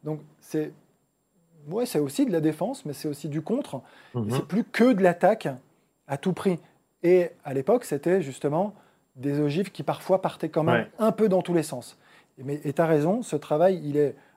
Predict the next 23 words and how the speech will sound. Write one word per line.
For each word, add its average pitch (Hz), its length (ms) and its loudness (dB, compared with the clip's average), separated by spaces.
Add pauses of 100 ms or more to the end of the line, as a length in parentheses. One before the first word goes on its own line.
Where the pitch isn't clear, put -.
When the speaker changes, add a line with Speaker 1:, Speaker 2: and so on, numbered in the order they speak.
(140)
Speaker 1:
euh, 123 460 -6
mental, 147 440 2
elle 156 120 2
avait 139 160 -2
les 143 100 -4
qualités 143 320 -6
tennistiques, 143 540 -6 (380)
mais 143 160 -2
c'est 156 160 -4
le 143 60 -4
physique 160 380 -6
au-, 151 60 -4
aujourd'hui 139 540 -6
qui 156 100 -8
lui 147 100 -4
permet 160 500 2 (360)
d'être 156 300 -2
aussi 156 220 -6
précise 170 540 -6
derrière, 139 400 -4 (440)
dans 139 120 -8
son 156 140 -8
déplacement 151 600 -4